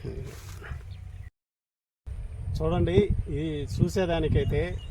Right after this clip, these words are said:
ఈ తాటిపండు ఇది మదరం ఆగిపోయి కింద పడిపోయి పురుగులు పట్టిపోయి ఉందండి. ఇది మన కంటికైతే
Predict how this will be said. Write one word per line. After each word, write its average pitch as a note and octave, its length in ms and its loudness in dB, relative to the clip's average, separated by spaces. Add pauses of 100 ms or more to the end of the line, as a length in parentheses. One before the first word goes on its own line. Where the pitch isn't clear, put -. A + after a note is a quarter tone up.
(280)
ఈ C#3 80 0
తాటిపండు D#3+ 760 0 (720)
ఇది D3 100 2
మదరం C#3+ 440 2
ఆగిపోయి E3 400 2
కింద D3+ 220 2
పడిపోయి D#3+ 580 2 (480)
పురుగులు G3+ 220 8
పట్టిపోయి D3 360 6
ఉందండి. A#2+ 300 -4 (1120)
ఇది F#3+ 160 12 (960)
మన D3+ 200 4
కంటికైతే G3 960 8